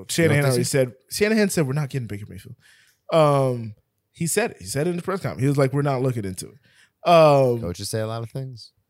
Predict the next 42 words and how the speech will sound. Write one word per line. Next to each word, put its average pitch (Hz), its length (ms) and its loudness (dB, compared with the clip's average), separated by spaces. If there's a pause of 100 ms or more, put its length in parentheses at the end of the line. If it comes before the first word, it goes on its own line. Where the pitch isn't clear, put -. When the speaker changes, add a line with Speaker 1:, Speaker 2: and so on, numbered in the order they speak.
(640)
Speaker 2:
to 240 160 4
me, 226 400 0
to 202 200 0
me, 220 460 2
Eagles 208 400 -4
fan, 226 420 -2
number 185 260 0
one 202 200 0
team 190 260 -4
in 185 100 -2
the 175 100 -4
league, 190 320 0 (180)
eleven 165 340 0
and 175 200 2
one 175 160 0
and 175 100 -2
all 175 140 2
that 170 160 -2
good 175 140 -2
jazz. 170 260 -2
We'll 160 100 -2
get 170 180 -4
to 170 80 -8
that 160 160 -2
later. 151 280 -4 (520)
The 185 140 4
two 277 320 4
threats 208 440 4
to 220 120 -2
me 180 260 -2
in 208 120 0
the 165 120 -2
N 170 120 0
F 190 120 2
C, 185 440 -4 (880)
well, 143 160 4
before 147 420 4
this 131 180 -4
injury, 120 420 -2
was 135 300 4
San 180 280 0
Francisco 165 640 -2